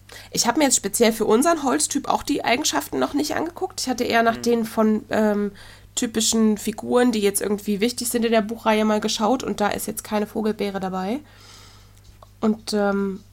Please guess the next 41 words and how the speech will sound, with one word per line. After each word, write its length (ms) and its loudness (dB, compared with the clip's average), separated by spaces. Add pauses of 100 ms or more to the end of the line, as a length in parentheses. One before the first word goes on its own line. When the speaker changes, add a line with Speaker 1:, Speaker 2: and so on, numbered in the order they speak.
Speaker 1:
weiß 160 -6
ich 60 -2
nicht, 280 -2
also 320 0 (1000)
Phönixfeder 880 2
hat 140 0
ja 200 -6
auch 200 -8
ganz 220 2
besondere 560 -2
Eigenschaften. 800 -2
Das 120 -4
ist 140 -6
ja 140 0
auch 120 -6
mit 200 0
der 100 0
seltenste, 960 2
ähm, 320 -2
Kern. 440 -4
Da 100 -6
werden 160 -4
wir 80 -4
wahrscheinlich 380 -4
nachher 120 -4
noch 120 -4
drüber 280 -6
reden. 360 0 (1000)
Ich 120 -10
weiß 260 4
halt 160 -2
nicht, 400 0 (440)
da 140 -4
muss 200 4
es 100 0
ja 100 4
was 140 4
sein, 200 2
was 120 0
dann 180 -2
dazu 320 -4